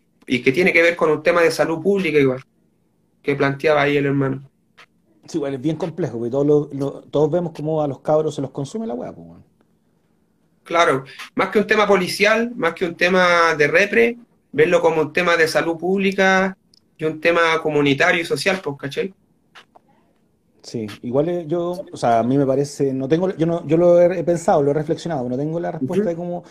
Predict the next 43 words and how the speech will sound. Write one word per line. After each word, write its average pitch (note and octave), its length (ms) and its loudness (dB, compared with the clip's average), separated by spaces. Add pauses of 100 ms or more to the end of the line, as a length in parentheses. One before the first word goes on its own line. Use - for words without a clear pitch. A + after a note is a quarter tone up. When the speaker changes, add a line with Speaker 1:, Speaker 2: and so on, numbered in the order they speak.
(140)
Speaker 2:
sé - 240 -4
que G3 80 2
la F3 80 4
cultura, D#3+ 480 2
las C#3+ 100 2
actividades D3+ 300 0
sociales E3 640 0 (440)
salvan, F3 460 0
ayudan, E3 380 2
dan D#3+ 100 0
una D#3+ 80 -2
mano, E3 640 -2
el B2+ 100 -6
circo, D3 960 2
las C3 120 -4
batucadas, C#3 760 -2 (120)
eh, C3 160 -10
los B2+ 100 -6
carnavales, C3+ 840 -4
el C3 120 -6
rap, C#3 340 -6 (140)
da C3+ 180 0
una E3+ 160 0
ayuda F3+ 220 2
y F3 60 -2
una F3+ 80 -6
mano, C#3+ 300 -6 (560)
pero C#3 200 2
ta-, - 200 0
aún E3+ 180 2
así G#3+ 320 -4
perdemos F3 400 -2
a F#3 60 -4
muchos A#3 260 -4
en A#3+ 80 -10
la, A2+ 260 -4
en G#3 60 -4
la G#3+ 60 -4
batalla, A3 280 -8
pues, F2+ 300 -16
en B2 100 -8
la C3+ 60 -4
pasada. C#3+ 280 -10